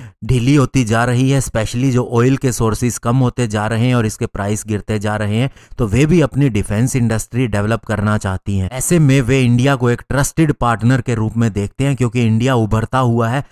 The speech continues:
स्पेशली डिफेंस सेक्टर के अंदर। और साथ ही इंडिया ने अभी जो एक मिसाइल अटैक हुआ था सऊदी अरेबिया की अरमाको ऑयल कंपनी के ऊपर, उसका भी विरोध किया था और उसके ऊपर भी दुख जताया था।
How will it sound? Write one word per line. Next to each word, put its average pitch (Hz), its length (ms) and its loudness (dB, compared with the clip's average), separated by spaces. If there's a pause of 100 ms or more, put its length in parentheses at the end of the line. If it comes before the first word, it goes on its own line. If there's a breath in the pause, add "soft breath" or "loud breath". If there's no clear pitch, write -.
(180 loud breath)
स्पेशली 135 460 -2
डिफेंस 113 400 0
सेक्टर 117 320 -6
के - 120 -6
अंदर। 117 260 0
और 139 160 2
साथ 120 300 -2
ही 131 80 2
इंडिया 120 280 2
ने 123 100 0
अभी 113 240 -2
जो 120 120 0
एक 113 120 -2
मिसाइल 107 460 -2
अटैक 117 320 -4
हुआ 110 180 -2
था 139 200 0 (400 loud breath)
सऊदी 120 360 2
अरेबिया 123 420 0
की 131 160 -6
अरमाको 110 540 0
ऑयल 123 180 2
कंपनी 117 440 0
के 113 140 -4
ऊपर, 113 340 0 (320 loud breath)
उसका 143 380 2
भी 123 160 4
विरोध 113 360 2
किया 123 260 -2
था 139 160 0
और 151 80 2
उसके 127 400 0
ऊपर 127 320 -6
भी 123 160 0
दुख 135 280 0
जताया 104 420 -2
था। 95 260 -6